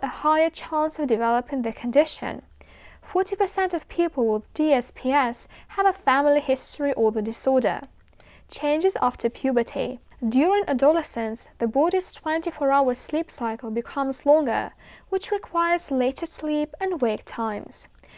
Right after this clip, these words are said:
Adolescents also tend to become more social and take on more responsibilities. Psychological and neurological disorders.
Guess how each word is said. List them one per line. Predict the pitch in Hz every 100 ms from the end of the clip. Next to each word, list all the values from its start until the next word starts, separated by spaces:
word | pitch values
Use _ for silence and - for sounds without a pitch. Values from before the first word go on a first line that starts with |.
| - -
Adolescents | - 233 359 370 - 220 220 -
also | 285 359 - 403
tend | - 339 339
to |
become | 302 311 - 262
more | 240 247 294
social | - 285 294 - 339
and | 277
take | - 240 247
on | 262
more | 233 208
responsibilities. | 208 226 - 220 226 226 269 311 302 - - - - - _ _
Psychological | - 339 339 - 339 339 339 - 349 349
and | 240 226 226
neurological | 254 302 294 233 233 247 233
disorders. | 226 220 - 269 - - -